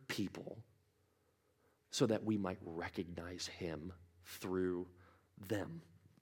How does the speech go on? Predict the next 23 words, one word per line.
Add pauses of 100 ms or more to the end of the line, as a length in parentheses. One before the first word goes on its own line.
(540)
Uh,
how
many
of
you
have
seen
the
movie
Argo? (1200)
Have
you
seen
that
movie? (340)
If
you
haven't
seen
that
movie,
it
is